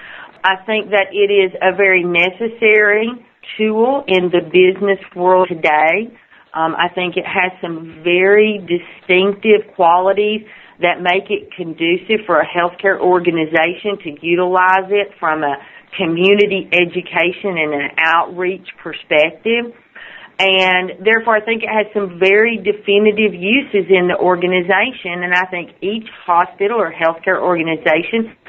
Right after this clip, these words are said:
needs to assess that. Um, they need to determine what their capabilities are to manage and handle a technology of this type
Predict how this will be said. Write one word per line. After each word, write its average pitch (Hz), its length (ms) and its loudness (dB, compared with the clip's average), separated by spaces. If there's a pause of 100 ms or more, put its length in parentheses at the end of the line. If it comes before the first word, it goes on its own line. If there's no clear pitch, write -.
(200)
needs 196 300 2
to 185 100 2
assess 180 640 -2
that. 185 500 0 (320)
Um, 170 260 -4
they 180 160 0
need 180 280 -6
to 196 60 -8
determine 180 920 -2
what 180 260 2
their 180 180 -2
capabilities 180 1000 -2
are 170 440 4 (320)
to 190 100 -2
manage 180 800 2
and 151 140 -4
handle 196 760 2
a 175 80 0
technology 180 880 0
of 170 140 -4
this 165 160 -2 (220)
type 170 420 2